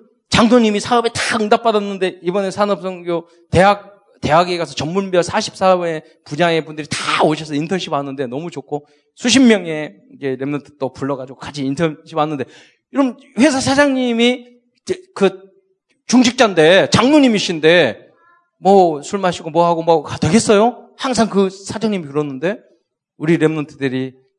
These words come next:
그러한 리더자가 되기를 축원드립니다. 그럼 그 환경을 바꿔버리잖아요.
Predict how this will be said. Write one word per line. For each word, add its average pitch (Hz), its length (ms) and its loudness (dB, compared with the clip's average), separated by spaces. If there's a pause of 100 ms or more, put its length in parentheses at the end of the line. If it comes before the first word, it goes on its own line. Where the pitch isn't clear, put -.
그러한 135 420 0
리더자가 123 600 -2
되기를 120 420 -12
축원드립니다. 107 720 -6 (380)
그럼 240 180 2
그 - 480 0
환경을 294 360 4
바꿔버리잖아요. 117 1080 -8